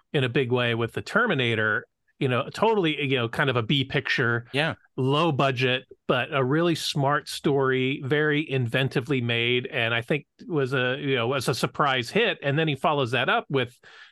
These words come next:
Speaker 1: something like the kind of thing Ashley was talking about with Aliens, where he takes another kind of a,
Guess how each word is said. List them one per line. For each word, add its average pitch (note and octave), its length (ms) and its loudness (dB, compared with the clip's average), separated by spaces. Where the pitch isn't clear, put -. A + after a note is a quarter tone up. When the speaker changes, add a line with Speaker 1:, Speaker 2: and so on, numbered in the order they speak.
Speaker 1:
something B2+ 340 0
like C3 240 -2
the D#3+ 180 -2
kind - 180 -2
of A#2+ 80 -4
thing C3 140 -2
Ashley E3+ 280 -2
was B2+ 100 -2
talking C3 280 -2
about A#2 180 -2
with A#2 180 -4
Aliens, C3+ 680 -2
where C#3+ 140 -2
he C#3 120 -2
takes - 540 -4
another F#3 360 0
kind C3+ 320 -2
of A#2+ 140 -2
a, A#2 240 0